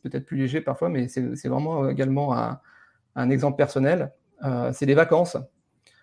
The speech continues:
Euh, le choix des vacances, et puis, euh, les dépenses pendant les vacances.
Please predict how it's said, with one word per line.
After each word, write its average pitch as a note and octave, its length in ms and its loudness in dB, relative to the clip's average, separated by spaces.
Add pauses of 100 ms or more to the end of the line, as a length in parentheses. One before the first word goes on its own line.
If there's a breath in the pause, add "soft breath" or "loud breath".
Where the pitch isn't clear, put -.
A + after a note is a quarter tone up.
(440 soft breath)
Euh, A#2+ 260 -2
le C3 80 0
choix C#3+ 180 2
des D3+ 80 4
vacances, D#3+ 640 2 (180)
et C3 80 -6
puis, D3+ 340 -2
euh, B2+ 340 6
les C3 100 2
dépenses C3+ 320 0
pendant D3 140 0
les C#3 60 0
vacances. C3+ 500 -4